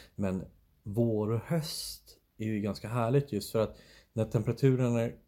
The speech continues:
kommer under tjugo, alltså kanske fjorton, femton, så är det nästan som bäst när man, att röra sig. Man, det är liksom inte för varmt och det är inte för kallt, utan det är liksom,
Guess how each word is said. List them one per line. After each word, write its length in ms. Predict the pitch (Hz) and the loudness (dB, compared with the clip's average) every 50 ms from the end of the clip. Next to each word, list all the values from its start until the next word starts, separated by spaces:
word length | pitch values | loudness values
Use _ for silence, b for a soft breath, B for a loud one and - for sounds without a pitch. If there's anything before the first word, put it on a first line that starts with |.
| _ _ _ | _ _ _
kommer 420 | - - 143 131 127 127 - - | 0 2 4 4 4 2 2 4
under 320 | 151 147 143 127 120 120 120 | 6 6 6 6 4 0 -2
tjugo, 440 | - - 135 120 120 143 143 135 | 0 2 2 2 4 4 2 2
alltså 220 | 107 98 - - 113 | 2 0 -2 -4 -6
kanske 420 | - 120 101 - 113 104 104 101 101 - _ _ _ _ _ _ _ _ _ _ _ _ | -4 -6 -4 -2 -2 -2 -2 -2 -4 -8 _ _ _ _ _ _ _ _ _ _ _ _
fjorton, 440 | - - 139 139 117 - - 120 113 | -4 0 0 0 0 0 -4 -4 0
femton, 480 | - 143 135 117 107 104 - 190 175 135 | 2 2 2 2 0 0 2 4 4 4
så 100 | - 107 | 4 2
är 40 | 104 127 | 2 2
det 60 | 165 | 2
nästan 400 | 185 147 - - 110 107 - - | 0 0 0 -2 -4 -4 -4 -6
som 200 | - - 107 104 | -6 -4 -6 -4
bäst 420 | - - 233 - - - - - | -4 -6 -6 -6 -10 -14 -12 -8
när 80 | - 107 | -6 -6
man, 280 | 110 - - - 117 | -6 -4 -4 -2 -2
att 60 | 117 127 | 0 2
röra 320 | 147 143 147 156 190 202 | 2 2 2 2 0 -2
sig. 400 | 196 - - - - - 95 - | -4 -6 -8 -10 -10 -12 -12 -8
Man, 380 | - 113 120 123 120 117 117 123 - - - _ _ _ _ _ _ _ _ _ _ _ _ _ _ _ _ _ _ _ _ _ _ _ _ - | -2 0 2 2 2 2 0 -2 -4 -8 -16 _ _ _ _ _ _ _ _ _ _ _ _ _ _ _ _ _ _ _ _ _ _ _ _ -4
det 180 | 127 123 135 | 0 2 2
är 40 | 127 | 4
liksom 260 | 123 123 120 - 135 | 2 0 0 0 2
inte 300 | 131 127 120 120 - 143 | 2 2 2 2 0 0
för 640 | 135 - - 123 110 107 104 101 101 101 107 - - _ _ _ _ _ _ _ _ _ | 2 2 2 4 4 4 4 2 2 0 -2 -4 -8 _ _ _ _ _ _ _ _ _
varmt 560 | - 98 95 90 92 120 175 202 - _ _ - | -8 -6 -4 -2 -2 -4 -4 -6 -10 _ _ -10
och 120 | - 104 | -6 -4
det 60 | 107 110 | -2 -2
är 20 | |
inte 200 | 107 101 - 101 | -2 -4 -4 -6
för 60 | 107 | -8
kallt, 420 | 110 - - 85 82 92 95 - - | -6 -4 -4 -2 -2 -2 -4 -6 -8
utan 240 | 92 - - 104 101 | -8 -6 -4 -2 -2
det 60 | 101 | -2
är 60 | 101 | -2
liksom, 360 | 98 95 90 - - 98 92 | -4 -6 -6 -6 -6 -6 -8